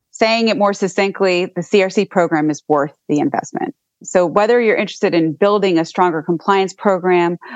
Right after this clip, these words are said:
you want access to world-renowned professors and experts, want to build your company's network, or just have your employee gain a better understanding of regulation, you really can get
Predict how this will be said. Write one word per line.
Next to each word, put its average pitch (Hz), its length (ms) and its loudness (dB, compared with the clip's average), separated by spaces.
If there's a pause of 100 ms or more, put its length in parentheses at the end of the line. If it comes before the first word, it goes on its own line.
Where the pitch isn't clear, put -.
(140)
you 202 120 2
want 175 240 0
access 185 520 0
to - 120 -4
world-renowned 170 1200 0
professors 160 520 -2
and 160 100 2
experts, 160 600 -4 (340)
want 196 180 0
to 190 60 -2
build 180 420 2
your 190 100 0
company's 175 800 0
network, 170 640 0 (380)
or 247 180 2
just 349 220 -2
have 269 180 2
your 247 140 4
employee 214 460 -2
gain 180 240 0
a 196 40 0
better 170 260 0
understanding 175 520 2
of 156 80 -2
regulation, 160 680 0 (280)
you 196 80 2
really 254 400 2
can 202 400 0
get 175 220 0